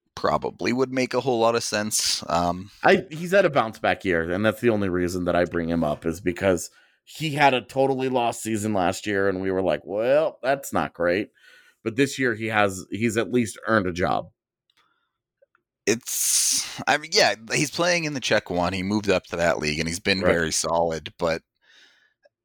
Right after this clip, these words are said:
Speaker 1: it, you also have Trent Miner sitting right there, who has not had a great season, but
Speaker 2: Right. And
Speaker 1: it's
Speaker 2: you have an
Speaker 1: starting
Speaker 2: extra year with Miner, too.
Speaker 1: Right, exactly, and there's just not room for both of those guys.
Speaker 2: That's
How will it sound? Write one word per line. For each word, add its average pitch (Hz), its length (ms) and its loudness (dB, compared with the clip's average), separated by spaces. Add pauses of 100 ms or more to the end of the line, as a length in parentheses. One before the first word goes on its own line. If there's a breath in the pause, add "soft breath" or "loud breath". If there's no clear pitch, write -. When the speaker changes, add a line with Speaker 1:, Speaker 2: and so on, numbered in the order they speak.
(140)
Speaker 1:
it, 123 280 -2 (720)
you 151 140 -6
also 143 400 2
have 113 220 2
Trent 113 260 -2
Miner 92 380 0
sitting 82 320 0
right 80 220 0
there, 78 160 0
who 85 120 -6
has 98 240 0
not 110 240 2
had 110 140 -2
a 98 40 -6
great 87 300 -2
season, 82 560 -4
but 76 80 -4
Speaker 2:
Right. 80 200 4
And - 180 -20
Speaker 1:
it's 139 160 2
Speaker 2:
you 151 60 4
have 160 140 4
an 113 60 6
Speaker 1:
starting 110 140 2
Speaker 2:
extra - 300 -6
year 113 120 2
with 98 160 -2
Miner, 90 340 -2
too. - 320 -6 (220)
Speaker 1:
Right, 131 340 0 (120)
exactly, 95 760 0
and 85 280 -6 (420)
there's 117 300 -2
just 117 240 0
not 110 320 2
room 98 260 -2
for 98 140 -2
both 85 320 -2
of 58 140 -12
those 57 220 -2
guys. - 480 -2 (840 loud breath)
Speaker 2:
That's 135 240 4